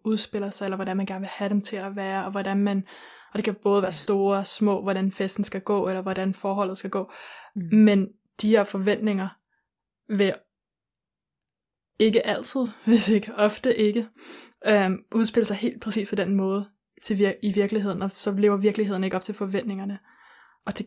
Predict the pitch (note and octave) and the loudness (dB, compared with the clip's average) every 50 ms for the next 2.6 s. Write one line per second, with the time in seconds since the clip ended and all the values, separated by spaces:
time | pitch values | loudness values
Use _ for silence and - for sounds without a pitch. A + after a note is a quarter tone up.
0 | - - F3 E3 D3 - A3 G#3+ - - - F#3+ F#3+ G3 G#3 G#3+ G#3 G3+ - A3 | 0 0 0 2 0 0 0 -2 0 0 0 0 0 0 2 0 0 0 0 -2
1 | G3+ G#3+ - - G3+ - - G#3+ G3 F#3+ F#3+ G3 A3 A3+ G#3+ G3+ G3+ G3+ G3 G3 | -4 -4 -4 -6 -4 -2 -2 -2 -2 -2 -2 -4 -4 -4 -2 -2 -2 -2 0 -2
2 | G3 G3 G3 - - G3+ G3 - - - - - | -4 -4 -6 -8 -8 -8 -8 -8 -14 -16 -18 -18